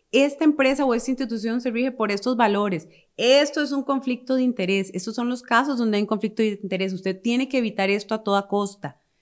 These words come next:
Si usted pa-, si esto sucede, este es el protocolo que se va a seguir. Las sanciones van a ser así,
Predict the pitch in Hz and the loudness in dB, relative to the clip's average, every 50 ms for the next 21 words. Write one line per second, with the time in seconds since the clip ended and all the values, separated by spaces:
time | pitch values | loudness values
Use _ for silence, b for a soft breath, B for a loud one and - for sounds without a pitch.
0 | _ _ _ _ - - 226 220 208 - - - 247 247 254 - 262 - - - | _ _ _ _ -4 0 2 2 2 0 2 0 0 0 2 -2 -2 -2 -2 -2
1 | - 220 214 220 233 233 - - 294 - 320 311 - - 277 254 240 226 220 247 | 0 2 2 2 0 -2 -2 -4 -2 0 2 0 2 4 4 4 6 4 4 2
2 | 294 - - - - _ _ _ _ _ _ _ _ - - 226 240 254 262 254 | 0 -2 -6 -18 -20 _ _ _ _ _ _ _ _ 2 4 6 6 6 4 2
3 | - 302 277 262 254 233 285 277 277 240 226 185 185 185 190 190 190 202 202 - | 2 4 4 4 4 4 0 -2 -2 -4 -6 -4 -4 -6 -2 0 -2 -2 -2 -4
4 | 233 - 196 175 156 156 - 175 160 165 202 220 240 208 165 - - - - 175 | -4 -2 0 0 0 0 -2 -6 -4 -2 0 2 2 2 0 -4 -6 -10 -4 0
5 | 180 170 170 175 160 165 - 180 170 185 202 208 196 185 180 175 175 170 - 156 | 0 0 0 0 -4 -4 -2 -2 0 0 0 -2 -2 -2 -2 -4 -4 -6 -6 -6
6 | 160 160 160 - 262 277 269 254 B | -6 -6 -2 2 2 2 2 0 B